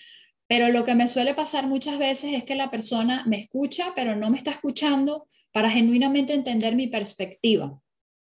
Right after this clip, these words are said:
sino es como para decirme lo que tengo que hacer o para decirme que no es para tanto. Entonces yo en esos momentos echo en falta simplemente la presencia de alguien que pueda ser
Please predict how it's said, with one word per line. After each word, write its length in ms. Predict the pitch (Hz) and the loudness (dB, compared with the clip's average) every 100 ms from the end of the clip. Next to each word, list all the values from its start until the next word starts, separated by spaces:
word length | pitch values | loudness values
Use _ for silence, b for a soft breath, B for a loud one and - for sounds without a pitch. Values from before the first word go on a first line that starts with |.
| _ | _
sino 220 | - 226 240 | 0 2 4
es 40 | |
como 220 | 294 277 | 2 0
para 160 | 262 226 | 0 2
decirme 400 | 220 277 269 302 | 2 2 0 0
lo 140 | 285 | -2
que 100 | 254 | -4
tengo 240 | 214 226 247 | -2 0 0
que 100 | 240 | -2
hacer 360 | 208 214 185 | -2 0 0
o 100 | 190 | 0
para 160 | 214 214 | 0 0
decirme 460 | 214 214 254 277 294 | 0 0 -2 -2 -4
que 100 | 247 | -4
no 100 | 214 | -4
es 120 | - | -4
para 280 | 262 220 202 | -2 -2 0
tanto. 480 | 202 170 147 151 - _ _ _ _ _ _ | -2 -2 -8 -12 -16 _ _ _ _ _ _
Entonces 320 | 196 208 214 | -2 0 2
yo 100 | 208 | 2
en 60 | 214 | 2
esos 200 | 226 285 | 2 4
momentos 340 | 254 240 262 | 4 2 2
echo 180 | 277 294 | 0 0
en 80 | 277 | 0
falta 340 | 294 277 320 | 0 0 0
simplemente 640 | - 277 247 262 277 269 302 | 0 2 2 2 2 2 0
la 160 | 247 | 0
presencia 480 | 220 214 226 226 302 | 0 0 2 2 2
de 120 | 302 | 2
alguien 300 | 262 262 349 | 0 0 -4
que 120 | 320 208 | -6 -4
pueda 300 | 220 254 311 | -2 -2 -2
ser 260 | - 302 | 0 0